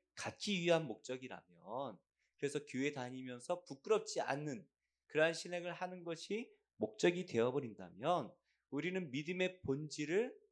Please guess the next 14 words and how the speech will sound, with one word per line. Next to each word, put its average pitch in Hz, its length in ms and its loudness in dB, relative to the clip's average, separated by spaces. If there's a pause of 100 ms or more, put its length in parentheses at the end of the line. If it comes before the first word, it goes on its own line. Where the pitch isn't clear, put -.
(140)
놓칠 120 320 2
수밖에 151 440 2
없다는 165 460 4
것이에요. 98 880 -2 (1600)
율법을 190 600 8 (140)
다 156 280 0
지켰어요. 135 640 -2 (440)
육백열세 143 880 0
가지 151 260 2
율법을 - 720 -4 (640)
어떻게 151 340 -2
지켰는지 135 520 -6
모르겠지만 110 920 -6
나름대로 139 460 -4